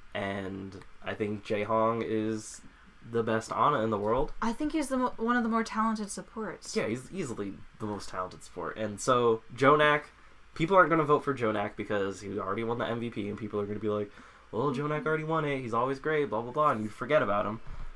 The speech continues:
Speaker 1: But I think Jaehong, by the time M V P voting starts mattering, they're gonna be like, "Damn, Jaehong is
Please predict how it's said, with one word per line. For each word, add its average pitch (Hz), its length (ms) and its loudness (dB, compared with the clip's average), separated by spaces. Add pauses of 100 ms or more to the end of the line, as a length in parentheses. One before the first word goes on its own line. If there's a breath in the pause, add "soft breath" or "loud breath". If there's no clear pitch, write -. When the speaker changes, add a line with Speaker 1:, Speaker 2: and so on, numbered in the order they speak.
(120)
Speaker 1:
But 104 120 2
I - 20 2
think 113 280 0
Jaehong, 104 720 -2 (160)
by 120 200 12
the 117 100 2
time 117 300 4
M 107 100 -4
V 107 100 -2
P 110 120 -6
voting 95 280 -6
starts 95 260 -10
mattering, 98 460 -4
they're 95 140 -8
gonna 95 160 -10
be 92 140 -8
like, 90 340 -4 (560 soft breath)
"Damn, 123 280 -12
Jaehong 107 460 -10
is - 120 -16